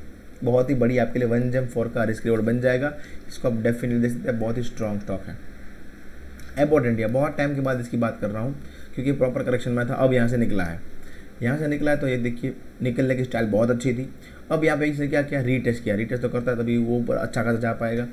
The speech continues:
तो retestment proper हुआ है। अभी यहाँ से नीचे आ जाएगा, ऊपर जाएगा, उसकी हमको confirmation कैसे होगी? अगर ये, ये वाला हाई जो कल रीटेस्ट करने आया था उसका हाई काट देगा तो आपको definitely इसमें entry करनी है। Definitely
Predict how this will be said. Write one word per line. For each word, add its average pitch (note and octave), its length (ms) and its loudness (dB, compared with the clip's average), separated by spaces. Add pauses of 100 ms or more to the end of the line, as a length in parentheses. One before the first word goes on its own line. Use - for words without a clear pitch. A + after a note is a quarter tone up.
(360)
तो C#3+ 80 2
retestment C#3 540 0
proper B2+ 260 2
हुआ C3 220 4
है। C#3 100 -2 (300)
अभी C#3 220 4
यहाँ C#3+ 200 4
से D3+ 100 0
नीचे C3+ 320 2
आ C#3+ 100 4
जाएगा, C#3 280 4
ऊपर C3+ 240 2
जाएगा, C3+ 200 4
उसकी B2+ 240 0
हमको C3 220 0 (640)
confirmation C#3 380 4
कैसे C#3+ 200 2
होगी? C3+ 220 2 (140)
अगर D3+ 200 2
ये, F#3+ 120 6
ये D3 180 6
वाला C#3+ 260 4
हाई G2+ 200 0 (280)
जो C3 80 2
कल C3 140 6
रीटेस्ट C#3 300 2
करने B2 180 2
आया A2 180 0
था B2 80 0
उसका B2 260 0
हाई B2 180 4
काट C3+ 240 4
देगा A2+ 260 0 (360)
तो C3+ 60 2
आपको C3+ 220 0
definitely C3+ 800 2
इसमें C3+ 200 2
entry G#2+ 200 -2
करनी G2+ 240 2
है। G#2 80 4
Definitely B2+ 540 2